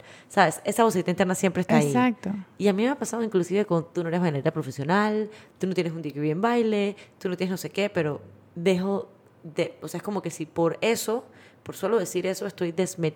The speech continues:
Speaker 1: o sea, estoy quitando todo el mérito de los doce años o los diez años que tengo de experiencia en el tema. Entonces, em, es, es loquísimo, en verdad. En verdad es loquísimo cuando me pongo a pensar que ha pasado tanto tiempo desde que empezó o desde que arranqué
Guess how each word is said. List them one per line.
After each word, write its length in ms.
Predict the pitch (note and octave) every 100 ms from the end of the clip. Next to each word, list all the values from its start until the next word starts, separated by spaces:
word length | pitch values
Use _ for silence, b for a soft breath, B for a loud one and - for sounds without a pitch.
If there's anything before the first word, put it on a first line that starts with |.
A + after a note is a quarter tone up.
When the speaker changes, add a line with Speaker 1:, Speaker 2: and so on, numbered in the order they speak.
| -
Speaker 1:
o 40 |
sea, 100 | D#3+
estoy 160 | D#3 E3
quitando 300 | F3+ F#3 F#3+
todo 180 | F#3+ A3
el 80 | A3+
mérito 540 | A#3 A#3 A#3 B3 C4 - b b b
de 120 | D#3 D#3+
los 140 | D#3+
doce 260 | E3+ E3+ F3+
años 340 | F3+ F3 F3+ F3
o 80 | D3+
los 160 | D3
diez 220 | - E3+ E3
años 240 | D#3+ E3+
que 100 | D#3
tengo 220 | C#3+ D#3
de 40 | D3+
experiencia 800 | - C#3+ C#3+ C#3+ C3+ D#3 D3 -
en 100 | A#2+
el 100 | B2+
tema. 380 | - G#3 C#3 C3 - b b b b -
Entonces, 760 | D#3+ E3+ - F3 E3+ - - - -
em, 380 | E3 C#3 C3+ - - - _ _ _ _ _ _ _ _ -
es, 140 | E3 -
es 100 | F3
loquísimo, 440 | F3+ F#3+ F3 D3+
en 80 | C#3+
verdad. 280 | C#3 C3+ C3
En 120 | - D3+
verdad 180 | D#3+ D#3+
es 60 |
loquísimo 320 | F3 F3+ F#3+
cuando 180 | F3 D3+
me 80 | C#3
pongo 160 | D#3 D#3+
a 80 |
pensar 280 | D#3 D3 D3
que 80 | D#3
ha 60 | D3+
pasado 300 | E3 D#3+ D#3+
tanto 300 | D3+ D3+ D#3
tiempo 360 | D3+ D3 D#3
desde 120 | D3+ C#3
que 80 |
empezó 400 | B2 B2+ D#3 E3+ - b b b b
o 80 | C#3
desde 200 | C#3 C#3
que 100 | D3
arranqué 560 | C#3+ C3+ C3+ D#3 E3